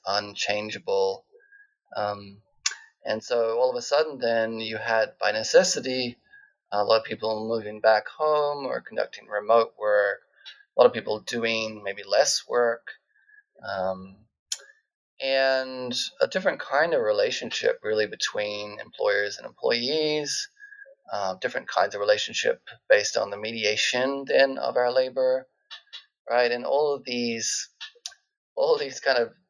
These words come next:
quite, uh, different dynamics that sort of, uh, almost overnight, right, <laughs> occurred, and people were forced to sort of, uh, uh, grapple with what this might mean.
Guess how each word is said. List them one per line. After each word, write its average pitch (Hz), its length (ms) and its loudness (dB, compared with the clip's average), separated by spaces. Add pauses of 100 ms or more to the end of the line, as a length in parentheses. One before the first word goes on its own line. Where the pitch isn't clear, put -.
(260)
quite, - 280 2 (580)
uh, 107 260 2 (340)
different 139 360 0
dynamics 104 760 0
that 104 320 2
sort - 180 -4
of, 107 100 -2
uh, - 920 -20
almost 151 300 0
overnight, 110 640 2
right, 101 300 2
<laughs> - 60 -14
occurred, 104 460 2 (640)
and 120 100 -10
people 127 280 0
were 117 140 4
forced 123 320 2
to 107 80 -10
sort - 180 0
of, 110 160 0 (480)
uh, 110 300 2 (140)
uh, 101 300 0
grapple 104 540 0
with 101 180 -6
what 104 240 4 (540)
this - 240 -4
might 107 240 2
mean. 107 480 -4